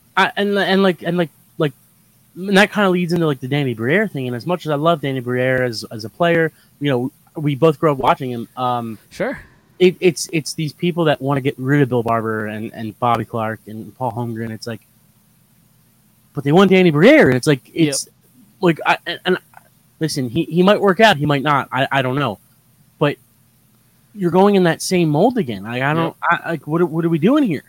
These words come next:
Speaker 2: Yeah, and the thing about Danny Briere is, um, he's done his, he's done his work when it comes to, like, being in the front office. He was with Maine, who is an E C H L team. Like,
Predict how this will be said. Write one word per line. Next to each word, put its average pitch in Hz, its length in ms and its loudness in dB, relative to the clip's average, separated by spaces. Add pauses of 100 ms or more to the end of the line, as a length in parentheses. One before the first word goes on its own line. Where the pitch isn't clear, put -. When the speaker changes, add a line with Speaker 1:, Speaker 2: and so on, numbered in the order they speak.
(840)
Speaker 2:
Yeah, 180 220 0
and 175 140 -2
the - 20 -10
thing 277 160 -8
about 226 160 -6
Danny 175 180 -4
Briere 143 320 -6
is, 135 300 -10 (840)
um, 139 560 -6 (640)
he's 180 320 -8
done 185 240 -4
his, 220 440 -10 (460)
he's 170 240 -10
done 202 180 -6
his 208 160 -8
work 151 360 -4
when 143 100 -8
it 127 60 -12
comes 139 260 -10
to, 147 100 -8
like, 117 300 -8
being 131 180 -8
in 127 60 -8
the 123 80 -8
front 117 180 -12
office. 110 320 -12
He 123 120 -14
was 120 260 -14 (400)
with 143 240 -4
Maine, 127 460 -6
who 120 260 -8
is 110 140 -10
an 113 100 -10
E 107 160 -16
C 120 180 -16
H 110 160 -14
L 107 140 -14
team. 110 280 -14
Like, 104 180 -14